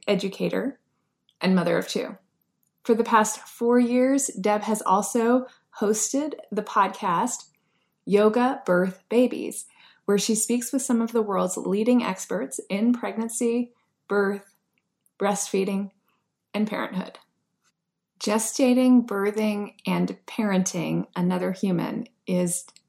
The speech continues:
one of the most profound yoga practices that I have personally ever experienced. So it's a topic that I really love to dive into, even though it's not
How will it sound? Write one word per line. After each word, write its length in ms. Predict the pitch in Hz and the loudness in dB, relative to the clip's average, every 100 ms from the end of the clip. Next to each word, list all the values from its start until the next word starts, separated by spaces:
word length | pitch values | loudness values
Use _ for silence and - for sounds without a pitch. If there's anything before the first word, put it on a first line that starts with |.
| - | -4
one 200 | 202 214 | -2 0
of 100 | 220 | 0
the 100 | 214 | 2
most 520 | 190 185 - - - | 2 0 -4 -12 -20
profound 680 | - 190 - - 190 196 196 | -10 -8 -6 -4 -2 0 0
yoga 360 | - 175 - - | -2 -4 -4 -4
practices 800 | 170 151 - 170 - 156 - - - | -6 -8 -8 -8 -6 -4 -6 -8 -12
that 240 | 175 185 - | -8 -8 -2
I 140 | 160 | -2
have 240 | 170 170 - | -2 -6 -8
personally 760 | 170 165 - - 175 - - - | -8 -6 -6 -6 -6 -8 -10 -10
ever 180 | 180 - | -8 -8
experienced. 800 | - - 135 - - - - - _ _ _ _ _ _ _ _ _ | -10 -10 -10 -12 -10 -10 -12 -16 _ _ _ _ _ _ _ _ _
So 540 | - - 208 196 190 - | -10 -2 0 0 -2 0
it's 160 | 226 233 | 0 0
a 60 | 240 | 0
topic 440 | 226 220 208 202 | 2 2 0 -6
that 120 | 190 | -4
I 220 | 185 180 180 | -2 -4 -6
really 540 | 208 226 220 214 208 180 | -6 -4 2 2 2 0
love 640 | 175 185 185 190 185 - | -2 0 2 2 -2 -6
to 160 | - 185 | -8 -4
dive 340 | 190 190 185 | 0 0 -2
into, 540 | 185 190 - 233 262 - | 0 0 2 2 2 0
even 280 | 226 254 247 | 0 6 6
though 120 | 233 | 6
it's 180 | 208 - | 2 0
not 400 | 196 190 190 | 0 0 -2